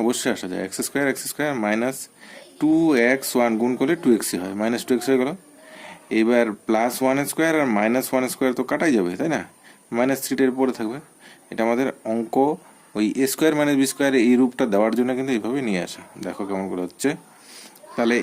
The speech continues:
এইটাকে আমি একটা সূত্র হিসেবে লিখতে পারি, এক্সকে যদি এ ধরি আর ওয়ানকে যদি বি ধরি, তাহলে এ স্কয়ার মাইনাস টু এ, এটাকে ধরলাম বি, টু এ বি প্লাস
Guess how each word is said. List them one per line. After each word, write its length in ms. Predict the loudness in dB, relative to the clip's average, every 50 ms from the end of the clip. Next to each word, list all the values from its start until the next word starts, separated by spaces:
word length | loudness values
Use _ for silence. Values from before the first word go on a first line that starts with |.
| 0 2 2
এইটাকে 400 | 2 2 0 -2 0 2 2 4 4 2 0 -4 -8 -8 -6 -4
আমি 120 | -2 -2 -4 -4
একটা 140 | -4 -6 -6 -6
সূত্র 240 | -6 -8 -8 -6 0 0 2 2
হিসেবে 180 | 2 2 2 2
লিখতে 220 | 0 0 0 -2 0 0 2
পারি, 180 | 0 0 0 0 -2 -6 -6 -4
এক্সকে 360 | -4 -2 -2 -4 -2 0 0 2 4
যদি 140 | 4 4 2 2 2 2
এ 20 | 2 4
ধরি 280 | 4 4 4 2 2 0 -4 -6 -4 -2
আর 80 | 0 0 2 2
ওয়ানকে 340 | 2 2 2 0 2 2 4 4
যদি 160 | 4 4 4 4 4 6
বি 100 | 6 6 6 6
ধরি, 220 | 4 4 2 0 -4 -8 -14 -20 -20 -20 -18 -20 -12 -4
তাহলে 240 | 0 2 4 4 4 4 2 0 -4 -10 -20 -20 -16 _ 2
এ 120 | 4 4 4 4 2
স্কয়ার 420 | 0 2 4 6 6 6 6 4 2
মাইনাস 380 | 2 0 2 2 0 0 -2 -4 -6 -4 2
টু 160 | 4 6 6 6 6 4 2 -2 -12 _ _ _ -2 4 6 8 8
এ, 40 | 8 6 4 0 -6 -16 -20 -20 -20 -18 -10 -6
এটাকে 200 | -2 0 2 4 2 2 4
ধরলাম 220 | 4 4 4 4 6 4
বি, 100 | 4 4 2 -4 -14 -14 -4 0
টু 80 | 4 6 6 6 6
এ 20 | 6 6
বি 80 | 4 4 4 4
প্লাস 200 | 2 2 2